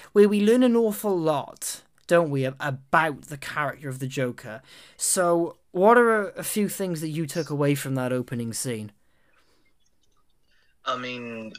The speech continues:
Speaker 2: I know it was shown in, uh, the opening and the bank robbery, but him just slamming that guy's head down on a pencil,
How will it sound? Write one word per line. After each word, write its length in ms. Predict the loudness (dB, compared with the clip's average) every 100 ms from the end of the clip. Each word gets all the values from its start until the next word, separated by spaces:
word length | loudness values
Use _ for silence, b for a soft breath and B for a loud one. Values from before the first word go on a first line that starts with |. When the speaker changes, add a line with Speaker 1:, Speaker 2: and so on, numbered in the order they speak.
| _ -6
Speaker 2:
I 160 | -6
know 360 | -4 -4 -4 -6
it 220 | -8 -10
was 320 | -12 -10 -10 -8
shown 680 | -6 -4 -4 -6 -10 -16 -20 _ _ _ _ _
in, 360 | -20 -20 -20 -14
uh, 440 | -10 -10 -10 -12 -14 -18 -8
the 140 | -6
opening 480 | -6 -10 -12 -12 -12
and 120 | -14
the 60 | -8
bank 340 | -8 -8 -12
robbery, 440 | -16 -14 -14 -14 B B B
but 120 | -4
him 220 | -4 -6
just 440 | -6 -6 -4 -4 -6
slamming 400 | -4 -4 -4 -4
that 200 | -4 -4
guy's 260 | -6 -4
head 320 | -6 -6 -6 -4
down 220 | -6 -6
on 100 | -12
a 60 |
pencil, 680 | -12 -8 -8 -8 -10 -10 -14